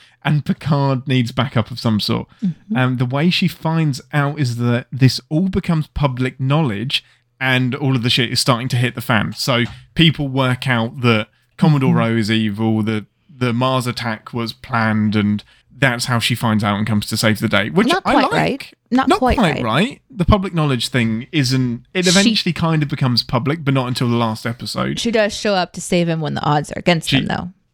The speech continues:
Speaker 1: absolutely does turn up to save the day, yeah. Um, right, Agnes will be redeemed. She will possibly sacrifice herself, but only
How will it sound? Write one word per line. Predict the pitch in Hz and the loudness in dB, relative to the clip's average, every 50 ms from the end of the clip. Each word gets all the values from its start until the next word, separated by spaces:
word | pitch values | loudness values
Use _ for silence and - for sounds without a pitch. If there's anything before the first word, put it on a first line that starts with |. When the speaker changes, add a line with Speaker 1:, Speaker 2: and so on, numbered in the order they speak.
| _ - | _ 0
Speaker 1:
absolutely | 180 175 156 147 - - 135 127 131 127 127 127 123 | 2 2 2 0 -2 0 0 2 2 0 -2 -2 -2
does | 117 123 117 107 - | 0 0 0 0 0
turn | - 135 120 113 104 | -2 0 0 0 0
up | 104 104 - | -2 -2 -2
to | - 117 | -2 0
save | - 110 107 107 - | 2 2 2 0 0
the | 113 | -2
day, | 98 101 90 82 104 - - | -2 -2 -2 -2 -4 -8 -8
yeah. | - - 101 95 92 _ _ _ _ _ - - - _ _ _ _ _ _ - | -8 -6 -6 -8 -10 _ _ _ _ _ -20 -20 -20 _ _ _ _ _ _ -2
Um, | 135 135 135 131 127 123 - | 0 0 2 0 0 -4 -2
right, | 135 131 139 120 101 101 - _ _ - | 2 2 4 4 2 -2 -6 _ _ 0
Agnes | 160 185 190 202 220 208 - - - 165 | 0 0 0 0 0 0 -2 -2 -2 -2
will | 151 | 0
be | 139 147 143 | 0 0 0
redeemed. | 123 127 123 - 135 120 113 117 123 156 165 - | 0 -2 -2 0 0 2 2 2 0 0 -2 -2
She | - - 151 143 | -4 -2 0 0
will | 147 135 | 0 0
possibly | - 165 165 - - 175 151 | 0 0 0 0 2 2 2
sacrifice | 139 - 160 - - - - - 151 135 127 - - | 2 2 -2 -4 -4 -8 -6 -2 -2 0 0 0 0
herself, | 127 117 - - 120 123 139 - - | 0 0 0 0 2 2 0 0 -4
but | - - | -10 -6
only | 143 143 151 156 160 156 - | -2 0 0 0 0 -2 -4